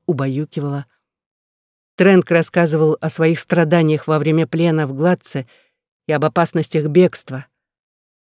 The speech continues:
Так же, как Консуэла и Гайден в Бемервальде, он путешествовал по Польше, но только в трескучий мороз,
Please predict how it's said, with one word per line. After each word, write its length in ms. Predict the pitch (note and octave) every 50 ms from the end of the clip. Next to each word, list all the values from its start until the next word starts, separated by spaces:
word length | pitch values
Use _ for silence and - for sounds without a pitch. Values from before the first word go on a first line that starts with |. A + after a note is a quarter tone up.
| _ _ _ _ _ _ _
Так 260 | - F3 F#3 F3 D3+
же, 180 | D3 E3 F3+ E3+
как 260 | - - F3 - _
Консуэла 720 | - F3+ E3+ - - - E3 F3+ G3 G3+ F#3 E3 D#3 C#3 C3 _ _ _ _ _ _
и 80 | E3+ E3
Гайден 600 | C#3+ C3+ D#3 F#3 G3 G3+ F3+ C#3+ D3 C#3+ C3+ - _ _ _ _ _ _ _ _
в 100 | C#3+ C3+
Бемервальде, 840 | C3+ D#3 D#3+ D#3 D#3 D#3 D#3 D3 E3+ G3 G3+ F3+ D3 C3 D3 D3+ - _ _ _ _
он 160 | - A3+ B3
путешествовал 680 | A3+ - A3+ - G3+ F3+ - A3+ A3+ - - A3 A3 G3+
по 160 | - A3 G#3
Польше, 500 | - - F#3+ F3 D3+ - - - C#3+ A#2+ - _ _ _ _ _ _ _ _ _ _ F3+
но 60 | F3+
только 280 | - G3 F3+ - - F3
в 60 | -
трескучий 560 | - F3 F3+ - - - G3 F3+ - - F3
мороз, 560 | D#3+ D#3+ D#3+ E3 F3 G3 G3 E3+ - - -